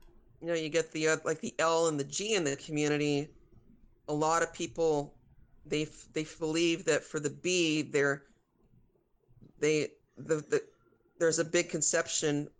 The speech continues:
among some people in the, you know, in the L and the G that we're, that we, you know, bisexuals are in denial about being,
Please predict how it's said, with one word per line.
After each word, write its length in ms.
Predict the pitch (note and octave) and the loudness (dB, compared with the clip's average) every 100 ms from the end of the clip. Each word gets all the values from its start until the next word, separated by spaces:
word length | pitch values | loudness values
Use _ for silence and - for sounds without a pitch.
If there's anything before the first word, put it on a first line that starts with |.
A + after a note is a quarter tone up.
| - | -6
among 480 | C#3+ D3 C#3+ C#3 C3 - - - | 0 2 2 0 -4 -12 -20 -12
some 600 | - - D#3+ D3+ D3 - - | -6 -2 0 2 0 -4 -14
people 360 | - F3+ E3 D3+ | -8 -4 0 2
in 120 | C#3 | 2
the, 80 | B2+ - - | -2 -8 -4
you 100 | D3 | 0
know, 120 | C#3 | 2
in 40 | |
the 160 | C3+ - | 0 2
L 180 | D3+ D3 | 2 4
and 100 | C#3+ | 2
the 60 | |
G 320 | C#3 E3 D#3 D3 | 0 -2 0 0
that 280 | D3 C3 | 2 0
we're, 280 | A#2+ C#3 C3+ - - - - - - - C#3+ D3 - - | 2 2 2 -2 -20 -20 -20 -20 -20 -16 -14 -14 -12 -2
that 120 | A2+ | 0
we, 220 | D#3 D#3+ | 2 2
you 200 | D#3 D3 | 2 2
know, 100 | C#3 | 2
bisexuals 840 | C3+ C3+ - D#3+ D#3+ - D3 C3 C#3+ | 2 0 2 0 0 -6 -4 -2 0
are 340 | C3 B2+ A#2+ - - _ _ _ _ _ - _ _ _ _ _ _ - | 2 2 0 -6 -20 _ _ _ _ _ -20 _ _ _ _ _ _ -4
in 140 | D#3+ D#3 | -2 2
denial 540 | D#3 D3 D#3 D#3+ C#3+ | 4 4 4 2 2
about 500 | C#3 C#3+ C3+ - - | 0 0 0 -2 -6
being, 520 | D3 C#3+ C#3 C3+ B2+ | -4 -2 -2 -4 -6